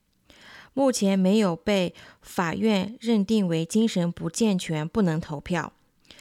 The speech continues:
目前没有因重罪在州或联邦监狱服刑。只要您满足以上要求，即使您有以下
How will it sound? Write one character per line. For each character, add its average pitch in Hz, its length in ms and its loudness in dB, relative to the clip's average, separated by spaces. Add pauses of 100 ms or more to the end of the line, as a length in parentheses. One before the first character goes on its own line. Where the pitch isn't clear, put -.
(220)
目 247 160 2
前 214 240 2
没 190 200 4
有 202 200 2
因 196 180 2
重 208 260 2
罪 185 320 -2 (180)
在 208 280 0
州 220 280 0
或 220 180 -2
联 165 220 0
邦 190 200 0
监 208 260 2
狱 196 100 2
服 165 260 -8
刑。 156 360 -4 (1000)
只 214 200 2
要 254 240 4
您 190 280 2
满 180 240 2
足 190 160 -4
以 208 140 0
上 190 260 0
要 220 200 2
求， 160 380 -4 (300)
即 233 200 0
使 214 300 -2
您 180 200 2
有 214 140 4
以 202 200 -4 (100)
下 - 440 -2